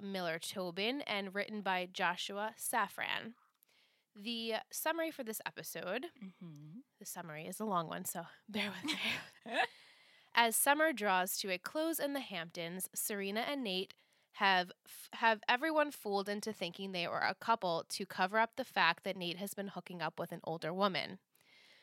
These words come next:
Speaker 1: Blair returns from abroad with a hot guy on her arm, making Chuck very jealous and questioning his decision to leave Blair stranded at the airport.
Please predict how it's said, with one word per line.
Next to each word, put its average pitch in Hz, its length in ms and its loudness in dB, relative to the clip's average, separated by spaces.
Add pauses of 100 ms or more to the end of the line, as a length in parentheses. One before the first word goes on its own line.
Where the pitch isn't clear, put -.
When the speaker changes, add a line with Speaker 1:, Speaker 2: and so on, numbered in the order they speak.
(200)
Speaker 1:
Blair 202 280 6
returns 285 500 2
from 220 240 4
abroad 185 520 6
with 180 180 -2
a 175 40 0
hot 185 320 0
guy 240 300 4
on 214 180 6
her 240 160 0
arm, 180 480 4
making 196 420 -2
Chuck 226 340 0
very 190 360 0
jealous 165 520 4
and 190 120 0
questioning 185 520 0
his 196 200 -6
decision 175 540 -4
to - 140 -6
leave 190 340 -6
Blair 165 240 0
stranded 170 540 -4
at 175 120 -8
the 175 140 -10
airport. 151 480 -2